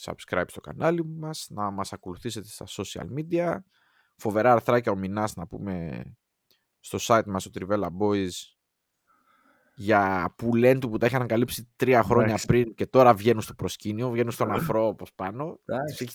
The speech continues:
Speaker 1: τα έχει ψάξει στο βυθό και τώρα βγαίνουνε
Speaker 2: Στον
Speaker 1: πάνω
Speaker 2: βυθό.
Speaker 1: στη,
Speaker 2: Ε,
Speaker 1: στη θάλασσα.
Speaker 2: αυτό είναι το νόημα.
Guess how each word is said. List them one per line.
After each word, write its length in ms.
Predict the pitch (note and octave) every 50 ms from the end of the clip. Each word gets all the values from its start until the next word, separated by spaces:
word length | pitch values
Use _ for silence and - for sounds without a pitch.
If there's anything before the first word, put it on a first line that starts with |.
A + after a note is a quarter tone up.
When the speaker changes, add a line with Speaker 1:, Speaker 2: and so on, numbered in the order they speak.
| - -
Speaker 1:
τα 100 | - B2+
έχει 160 | C#3+ C#3+ C#3+
ψάξει 340 | B2 - - D3+ D3 - E3
στο 180 | - - D3 B2+
βυθό 640 | A2 A2 G2+ - - C3+ C#3 D3+ E3+ G#3 B3 - _ _ _ _ _
και 120 | - A#2+
τώρα 300 | - - E3+ F3+ F3 D3
βγαίνουνε 340 | A#2 A2+ A#2+ A#2 G#2+ A2 A2
Speaker 2:
Στον 120 | G2+ - A#2
Speaker 1:
πάνω 280 | A2 G#2+ G2+ F2+ F2
Speaker 2:
βυθό. 180 | E2+ - B2 A2
Speaker 1:
στη, 540 | F#2+ E2+ E2+ C#2 D2 C#2 B1+ C2 - - - -
Speaker 2:
Ε, 60 | C3 C3 - _ _ _ _ _ _ _ _ _ _ _ _ _ _ _ _
Speaker 1:
στη 160 | - - A2
θάλασσα. 280 | - - G2+ A2 A#2+ C3+ - - -
Speaker 2:
αυτό 120 | D#3 D3
είναι 100 | A#2+ G2
το 60 | G2
νόημα. 500 | F#2 F#2 F#2 F#2 F2+ E2+ - D#2+ - _